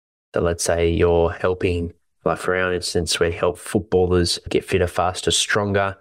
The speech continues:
So let's say they wanna work on their acceleration. They type, "How can Australian rules footballers get faster?" We would write a blog post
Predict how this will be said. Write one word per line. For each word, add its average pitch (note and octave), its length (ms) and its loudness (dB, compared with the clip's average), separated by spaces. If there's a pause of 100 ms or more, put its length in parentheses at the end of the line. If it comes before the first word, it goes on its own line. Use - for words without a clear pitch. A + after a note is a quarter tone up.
(140)
So F2+ 140 -2
let's F2 180 0
say F2 100 2
they E2+ 120 2
wanna E2+ 220 0
work F2 320 2
on E2+ 120 0
their E2+ 180 2
acceleration. F#2 680 0
They E2+ 100 0
type, - 260 -4
"How F#2 160 -4
can F2 220 -2
Australian F2 380 -2
rules E2+ 160 0
footballers E2 520 0
get - 200 0
faster?" G#2 500 -2 (1000)
We G2+ 120 4
would F#2 160 4
write F2+ 160 2
a F2+ 60 0
blog F2+ 320 2
post F2 340 -2